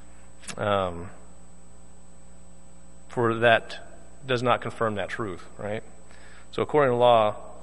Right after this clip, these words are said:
more is needed. And Jesus confirms his claim with saying he has witnesses. And w-, we read John's testimony, the first couple chapters of this book.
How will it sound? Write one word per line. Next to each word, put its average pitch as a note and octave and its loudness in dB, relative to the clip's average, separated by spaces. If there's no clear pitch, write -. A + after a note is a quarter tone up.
more B2 6
is A2 0
needed. A2+ 0
And A#2+ 4
Jesus E3 4
confirms E3 4
his C3 2
claim B2+ 2
with A#2+ -8
saying A#2 2
he A#2+ -2
has B2 2
witnesses. - -4
And A2 -2
w-, A2+ -4
we A#2+ 2
read A2+ 6
John's G#2+ 2
testimony, G2 0
the - -12
first - 0
couple G#2+ -6
chapters G2 2
of - -10
this F2 -6
book. - -2